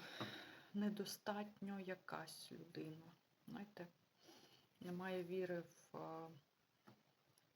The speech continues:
в себе. Ви не помічаєте своїх досягнень. Багато робите, але от прям не бачите.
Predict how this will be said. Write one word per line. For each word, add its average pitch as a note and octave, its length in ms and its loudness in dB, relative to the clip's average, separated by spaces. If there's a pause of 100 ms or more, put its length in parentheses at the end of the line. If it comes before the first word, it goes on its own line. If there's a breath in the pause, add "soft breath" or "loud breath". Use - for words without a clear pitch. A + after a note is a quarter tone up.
(800)
в - 60 -10
себе. E3 540 -2 (1900)
Ви F#3+ 160 2
не F#3+ 100 4
помічаєте F3+ 680 2
своїх D#3+ 420 -4
досягнень. D#3 680 -2 (1800 loud breath)
Багато F3+ 500 2
робите, A3 420 4
але E3 280 0
от F#3+ 180 -4
прям E3+ 240 0
не E3+ 60 -2
бачите. D3+ 540 -4